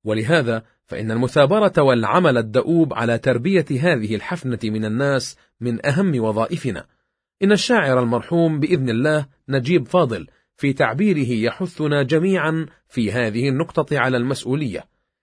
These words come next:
"إن الشجرة التي لا تهتم ببرعمها حطب." وكذا قال أحد أولياء الحق عز وجل معبراً عن المثابرة في هذا الخصوص:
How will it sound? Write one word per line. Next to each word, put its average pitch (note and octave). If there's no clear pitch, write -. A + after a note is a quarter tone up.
"إن A#2+
الشجرة F#3+
التي D3
لا F3+
تهتم D#3
ببرعمها C3
حطب." G#3
وكذا D#3
قال E3
أحد B2
أولياء C#3+
الحق C#3+
عز A2
وجل C#3
معبراً C3+
عن A#2
المثابرة C3
في C3+
هذا G2
الخصوص: -